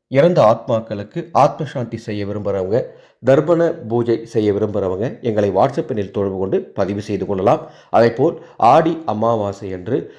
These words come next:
நாங்கள் செய்யும் உணவு தானத்திற்கு உதவி செய்யக்கூடிய அத்துணை பேருக்கும் பச்சரிசி பிரசாதம் அனுப்பி வைக்கப்படும் என்பதையும் தெரிவித்துக் கொள்கின்றேன். ஒரு அருமையான மந்திரம் சொல்றேன்,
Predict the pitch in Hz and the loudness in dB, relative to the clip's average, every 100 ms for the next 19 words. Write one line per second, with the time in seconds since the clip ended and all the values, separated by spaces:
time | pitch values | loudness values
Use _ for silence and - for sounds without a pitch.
0 | _ 110 110 107 - 127 160 156 - 139 | _ -2 0 0 0 0 -2 -4 0 2
1 | 190 202 117 107 - 104 101 110 - 120 | 4 2 2 -2 -4 -6 -2 -4 -2 -2
2 | 127 156 147 123 101 104 98 95 131 - | 0 -2 -2 -2 -2 -4 -4 -2 -4 -4
3 | 208 151 - 101 95 - 101 - - _ | -6 -6 -2 -2 -2 -2 -2 -2 -20 _
4 | _ 151 147 220 175 165 - 110 113 107 | _ 0 4 2 2 -8 -6 -6 -4 -4
5 | 104 110 117 120 104 104 104 104 101 95 | -4 -8 -8 -4 -4 -4 -6 -4 -2 -2
6 | 92 123 - - 120 110 113 107 90 95 | -2 -2 -2 2 2 2 -4 -6 -6 -6
7 | 95 82 - _ _ _ - 135 127 123 | -8 -8 -10 _ _ _ 2 6 6 6
8 | - 131 156 165 156 165 180 117 117 143 | 2 0 2 -2 -2 -2 -2 -4 -2 -4
9 | 120 113 90 104 | -4 -6 -6 -4